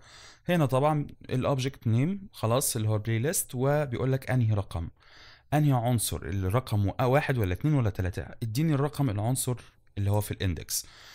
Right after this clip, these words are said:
فطبعا انا هخليه يعتمد على الجيت سيل، اوكي، وده العامل التاني. طبعا قلنا مصفوفة يبقى لازم نعملها كواحد عشان بترجع بالعنصر الاول. دي برضو هحطها فين؟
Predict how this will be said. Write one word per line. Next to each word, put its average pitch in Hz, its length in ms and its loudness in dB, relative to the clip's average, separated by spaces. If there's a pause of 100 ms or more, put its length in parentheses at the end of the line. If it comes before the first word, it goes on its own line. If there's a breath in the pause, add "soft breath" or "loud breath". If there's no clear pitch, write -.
(180 loud breath)
فطبعا 165 600 2
انا 156 180 2
هخليه 120 280 -2
يعتمد 127 420 2
على 104 400 2
الجيت 95 500 -4 (120)
سيل، - 460 0 (480)
اوكي، 113 320 -2 (1080)
وده 120 500 0
العامل 90 360 0
التاني. 80 320 -6
طبعا 120 360 2
قلنا 104 240 2
مصفوفة 151 480 -2
يبقى 113 220 -2
لازم 120 360 0 (540)
نعملها 104 440 2
كواحد 123 520 -2 (580 loud breath)
عشان 123 260 2 (160)
بترجع 107 360 2
بالعنصر 95 400 0
الاول. - 420 -10 (760 loud breath)
دي 101 140 0
برضو 156 360 2
هحطها 139 560 0
فين؟ 127 380 0